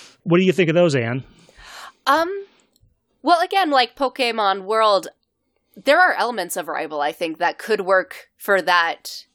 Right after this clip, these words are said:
Speaker 2: scene really well and, and, like, and still fit the movie. So again, a very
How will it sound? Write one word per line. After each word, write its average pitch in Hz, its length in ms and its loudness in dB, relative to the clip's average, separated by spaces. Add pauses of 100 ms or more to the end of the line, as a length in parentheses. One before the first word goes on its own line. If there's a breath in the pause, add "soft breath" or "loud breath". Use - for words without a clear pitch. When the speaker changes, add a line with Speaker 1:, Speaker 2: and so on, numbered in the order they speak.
(360)
Speaker 2:
scene 202 360 -6
really 185 340 0
well 170 360 2
and, 185 240 -2
and, 196 180 -2
like, 185 220 0
and 190 140 0
still 196 300 -2
fit - 280 -6
the 233 60 -4
movie. 247 280 -2
So 247 140 2
again, 208 360 2
a 208 120 0
very 269 720 0